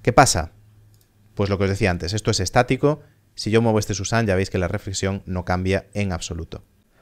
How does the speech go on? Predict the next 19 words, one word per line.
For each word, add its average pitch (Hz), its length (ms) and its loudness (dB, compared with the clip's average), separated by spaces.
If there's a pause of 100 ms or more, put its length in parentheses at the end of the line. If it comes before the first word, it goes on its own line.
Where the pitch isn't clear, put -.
(100)
Vamos 214 200 4
a 247 60 6
probar 127 460 8
a 101 80 4
activar 113 560 4
las, 95 540 2
eh, 95 280 0
reflexiones 117 680 0
de 92 260 0
espacio 92 360 0
de 87 80 0
pantalla, 113 500 0
así - 180 -6
que 87 100 -4
vamos 107 240 -2
a 113 40 0
irnos 98 200 -4
por 87 140 -4
aquí 127 400 -2